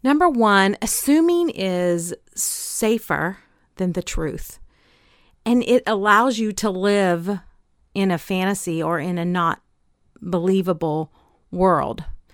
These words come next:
because it's just so much safer than the truth. Number two, assuming is, it's a big distraction from dealing with your own feelings. And for me, this one,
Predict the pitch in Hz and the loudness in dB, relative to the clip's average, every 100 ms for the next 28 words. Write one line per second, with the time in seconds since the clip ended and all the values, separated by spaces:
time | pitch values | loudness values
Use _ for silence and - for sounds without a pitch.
0 | _ _ _ 190 196 165 156 - - _ | _ _ _ -6 -2 0 -2 -6 -12 _
1 | _ _ _ _ _ 190 190 - - - | _ _ _ _ _ -2 0 -4 -6 -4
2 | 202 175 - 190 185 - - 202 190 170 | -2 -2 -2 0 0 -2 -4 -2 -2 -2
3 | 156 - 170 170 - 214 - - - _ | -4 -2 -2 -2 -4 -6 -8 -10 -16 _
4 | _ - 240 240 - - 381 233 190 208 | _ -4 -2 -2 -4 2 4 6 6 4
5 | - 226 - 302 349 311 254 - 220 214 | 0 -4 0 2 4 4 2 2 2 2
6 | 196 - 214 - 277 190 _ 247 277 226 | 0 -8 -18 -8 -6 -6 _ -2 0 -2
7 | 233 - - 196 196 - 208 180 - 196 | -4 -4 -2 -2 -2 -4 -2 -2 -2 -2
8 | 190 202 196 190 180 185 170 175 - 160 | 0 0 0 -2 -4 -2 -2 -4 -6 -8
9 | 151 156 160 - - - - - - 202 | -6 -10 -12 -14 -18 -20 -20 -20 -8 -6
10 | - 214 208 214 277 294 240 202 214 - | -4 -2 2 2 4 2 2 0 0 -2
11 | 254 311 330 339 | -2 0 0 -2